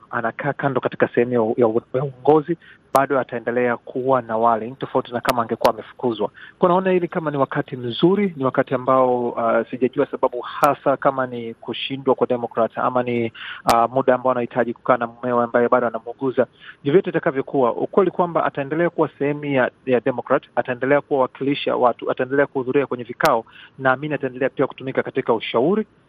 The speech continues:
Kwa hiyo kiuandishi naona ni kama vile ni jambo muafaka kabisa kufanya, na ni namna nzuri ya kubadilishana uongozi kuliko ambavyo ingekuwa kama angekuwa ameshindwa na ameondoka na kushindwa kuacha hata baadhi ya u-, uzoefu wake kwa wale ambao watachukua uongozi.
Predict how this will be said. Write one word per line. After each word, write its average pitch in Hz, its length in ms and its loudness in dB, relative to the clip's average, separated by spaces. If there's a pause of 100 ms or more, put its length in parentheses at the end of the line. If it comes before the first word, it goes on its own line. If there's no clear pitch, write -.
Kwa 143 120 0
hiyo 131 80 -4
kiuandishi 143 340 -2
naona 139 160 -2
ni 135 60 -4
kama 131 200 -4
vile 131 160 -2
ni 117 80 -4
jambo 127 460 0 (140)
muafaka 127 340 -2
kabisa - 360 -4
kufanya, 123 300 0
na 123 120 -4
ni 127 120 -6
namna 127 380 0
nzuri 165 400 0
ya 143 60 2
kubadilishana 127 800 -2 (280)
uongozi 123 480 0
kuliko - 260 -4
ambavyo 120 260 -2
ingekuwa 117 320 -2
kama 123 240 -4
angekuwa 120 300 -2
ameshindwa 139 540 0 (320)
na 123 60 0
ameondoka 120 440 -6
na 117 100 -2
kushindwa 139 300 -2
kuacha 123 340 -2
hata 123 180 0
baadhi 120 340 0
ya 120 80 -2
u-, 120 240 -10
uzoefu 127 400 0
wake 123 300 0 (360)
kwa 127 120 -2
wale 120 120 0
ambao 117 140 -12
watachukua 113 340 -8
uongozi. 101 380 -4